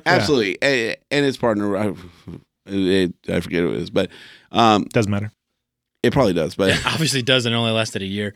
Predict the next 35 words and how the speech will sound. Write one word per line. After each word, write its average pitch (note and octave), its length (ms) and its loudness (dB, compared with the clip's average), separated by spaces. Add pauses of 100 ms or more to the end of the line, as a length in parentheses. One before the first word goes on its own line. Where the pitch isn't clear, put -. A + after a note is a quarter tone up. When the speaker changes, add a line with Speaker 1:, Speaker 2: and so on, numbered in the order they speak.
(140)
Speaker 1:
uh, - 140 -4 (280)
it, B2 300 4
uh, A#2 200 6
it's G2+ 340 -2
like G2+ 220 0
ten G#2 160 0
episodes, F2+ 360 -4 (280)
and, C3 360 4
um, A#2 400 4 (520)
they, D3 500 2
they D#3+ 340 2
put A#3 260 -2
some B2 140 2
work G#2 240 0
into G2+ 260 0
it, G2+ 120 0
and, A2 360 0
and A#2 420 -2
I, B2+ 180 -2 (200)
I C3 140 0
feel E3 240 0
like, B2 280 0
so - 120 0
you D3 220 0
know F3 240 2
how C3 280 -4
animated A2 560 0
Jeremy F#2 320 -4
Roenick F2+ 320 -4
gets, - 380 -12 (440)
right? - 160 2
Speaker 2:
Yeah. D#3+ 160 4
Speaker 1:
In B2 60 2
his G2 140 -2
broadcast, G2+ 640 -2